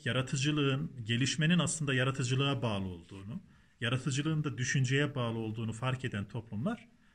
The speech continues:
ne yaptılar? Kendilerini geliştirmek için, e, bu araçları, e, kullanmaya başladılar. İşte bu araçlar dediğimiz, işte düşünceyi kullanmaya başladılar. Düşünceyi kullanabilmek için,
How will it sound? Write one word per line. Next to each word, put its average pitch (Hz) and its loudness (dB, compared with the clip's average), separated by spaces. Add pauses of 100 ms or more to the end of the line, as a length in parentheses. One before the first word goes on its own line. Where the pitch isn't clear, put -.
(180)
ne 151 6
yaptılar? 185 0 (640)
Kendilerini 151 4
geliştirmek 127 -2
için, - -6 (440)
e, 113 -2
bu 175 4
araçları, 131 2 (560)
e, 120 -4
kullanmaya 170 4
başladılar. - -2 (480)
İşte 120 -8
bu 147 2
araçlar 139 -2 (120)
dediğimiz, 127 0
işte - -10
düşünceyi 147 0
kullanmaya 156 2
başladılar. 151 -2
Düşünceyi 139 0
kullanabilmek 135 -2
için, 143 -4